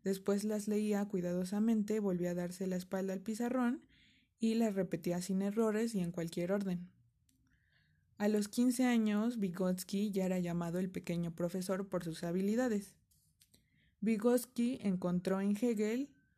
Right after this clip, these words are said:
una concepción de la historia que lo cautivó. Vygotsky terminó sus estudios secundarios en mil novecientos trece, a pesar de que solo el tres por ciento de los estudiantes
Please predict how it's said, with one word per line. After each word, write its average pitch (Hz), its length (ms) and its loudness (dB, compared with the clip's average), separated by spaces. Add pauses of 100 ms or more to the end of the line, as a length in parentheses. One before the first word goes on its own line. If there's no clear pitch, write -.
(200)
una 208 320 2
concepción 196 640 0
de 196 100 0
la 202 100 0
historia 202 500 -2
que - 100 0
lo 160 160 0
cautivó. 202 560 -2 (1080)
Vygotsky 220 720 2
terminó 185 400 2
sus 190 160 -4
estudios 196 640 0 (300)
secundarios 233 800 2
en 185 180 2
mil 180 160 4
novecientos 180 600 -2
trece, 220 420 -2
a 185 160 -2
pesar 196 340 -2
de 220 160 -2
que 185 140 -2
solo 196 320 0
el 196 100 -2
tres 190 180 -4
por 220 200 -4
ciento 214 260 0
de 190 80 0
los 180 180 -2
estudiantes 180 800 -2